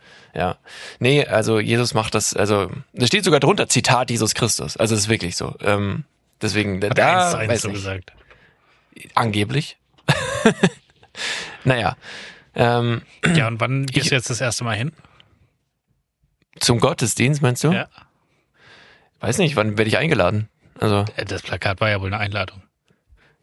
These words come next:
Speaker 1: Ach so, ich dachte, die wenden sich dann nochmal explizit an mich, dass ich da eine Predigt halten darf.
Speaker 2: Ach so, nee,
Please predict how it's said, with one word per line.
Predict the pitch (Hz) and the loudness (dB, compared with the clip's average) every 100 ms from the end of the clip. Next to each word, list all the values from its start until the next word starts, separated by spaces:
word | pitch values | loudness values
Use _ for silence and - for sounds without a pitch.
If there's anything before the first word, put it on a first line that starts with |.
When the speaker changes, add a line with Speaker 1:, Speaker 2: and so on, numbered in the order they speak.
| - | -4
Speaker 1:
Ach | 113 | -2
so, | - 131 | 2 4
ich | 127 | 4
dachte, | 113 110 | 2 2
die | 113 | 2
wenden | 113 139 | 2 0
sich | 123 120 | -2 0
dann | 117 | 2
nochmal | 117 113 113 | 2 2 0
explizit | - - 131 | -2 -2 2
an | 120 | 2
mich, | 127 143 | 2 0
dass | 120 | -2
ich | 107 | 0
da | 113 | 0
eine | 107 | 0
Predigt | - - 131 113 - - | -2 -2 0 -2 -4 -8
halten | 95 90 | -6 -6
darf. | 92 92 - _ _ _ - | -6 -6 -12 _ _ _ -14
Speaker 2:
Ach | - | -12
so, | 135 113 | -10 -10
nee, | 101 92 | -10 -10